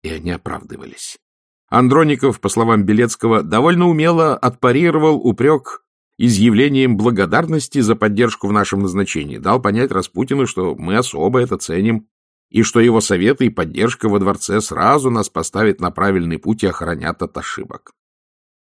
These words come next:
После чего князь сейчас же пригласил к столу, начал усиленно почивать его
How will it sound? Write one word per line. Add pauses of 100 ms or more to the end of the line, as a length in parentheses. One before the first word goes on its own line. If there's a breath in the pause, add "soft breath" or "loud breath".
(360)
После
чего
князь
сейчас
же
пригласил
к
столу,
начал
усиленно
почивать
его